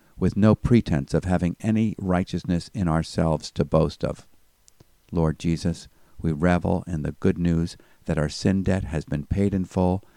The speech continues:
and that we have the receipt in hand. Your tomb is empty and our hearts are full.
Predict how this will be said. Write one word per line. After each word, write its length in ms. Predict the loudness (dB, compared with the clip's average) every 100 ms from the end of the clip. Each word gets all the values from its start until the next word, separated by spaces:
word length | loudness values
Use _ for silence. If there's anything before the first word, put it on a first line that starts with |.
| -20 _ -8
and 100 | -4
that 140 | -2
we 160 | 0 0
have 260 | 0 -2
the 100 | -2
receipt 480 | -4 -4 -2 -2 0
in 140 | -2 -2
hand. 480 | -2 -2 -4 -8 -14 -20 -20 -2
Your 140 | -2
tomb 320 | 0 0 2
is 160 | 2 0
empty 460 | -2 -4 -2 -4 -4 -12 _
and 160 | -4 -2
our 140 | -2
hearts 480 | -2 0 0 -2 -12 -8
are 160 | -8
full. 480 | -8 2 2 2 -4